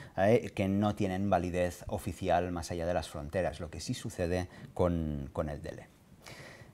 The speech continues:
Vayamos, eh, por último, a China. En el, ¿por qué se estudia básicamente español en China? Son por dos grandes, eh, razones. Una, por el vínculo político histórico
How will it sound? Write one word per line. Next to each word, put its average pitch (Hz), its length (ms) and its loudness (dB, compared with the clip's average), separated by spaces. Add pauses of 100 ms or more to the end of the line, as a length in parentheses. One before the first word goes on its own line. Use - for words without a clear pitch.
(1400)
Vayamos, 196 760 8 (100)
eh, 123 460 12
por 131 140 10
último, 147 640 8
a 98 360 6
China. 85 380 0 (880)
En 127 120 8
el, 120 840 12 (140)
¿por 123 160 10
qué 208 80 8
se 196 100 4
estudia 151 500 12
básicamente 123 800 8
español 107 580 6
en 98 180 -2
China? 85 360 -2 (360)
Son 165 240 8
por 180 160 10
dos 160 120 12
grandes, 156 600 8
eh, 110 420 10
razones. 98 640 4
Una, 170 260 6
por 143 140 10
el 113 140 10
vínculo 143 640 8
político 120 420 4
histórico 123 680 4